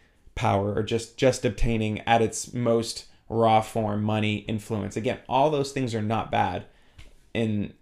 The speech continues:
as long as they're in the, in, in the right, in the right context.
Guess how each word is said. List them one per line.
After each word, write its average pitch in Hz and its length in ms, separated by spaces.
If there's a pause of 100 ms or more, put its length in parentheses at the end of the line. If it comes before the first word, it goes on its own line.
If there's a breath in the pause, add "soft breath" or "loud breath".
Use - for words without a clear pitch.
as 113 120
long 110 200
as 104 80
they're 107 100
in 104 100
the, 104 100 (240)
in, 113 80
in 110 160
the 107 80
right, 104 240
in 107 80
the 107 60
right 101 180 (140)
context. - 640